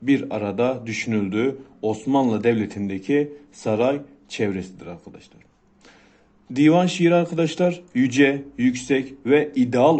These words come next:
olana yönelik bir şiir geleneğidir. Unutmayın, ideal olana yönelik bir şiir geleneğidir. Bu şiirde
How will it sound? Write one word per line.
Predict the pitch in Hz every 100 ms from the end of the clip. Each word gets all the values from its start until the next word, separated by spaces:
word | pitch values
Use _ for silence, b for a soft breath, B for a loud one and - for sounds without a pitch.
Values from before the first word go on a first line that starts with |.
| -
olana | 113 113 110 120 131
yönelik | 113 110 120 123 123
bir | 127
şiir | - 120 127
geleneğidir. | 113 113 101 95 95 92 127 - - -
Unutmayın, | 104 110 110 101 117 127 B B
ideal | 113 110 110 113 127
olana | - 110 104 113 139 143 - -
yönelik | 107 107 113 123 120
bir | 131
şiir | - - 113 143 143 101
geleneğidir. | 101 120 113 107 104 98 135 147 B B
Bu | 160 175
şiirde | - 135 127 160 175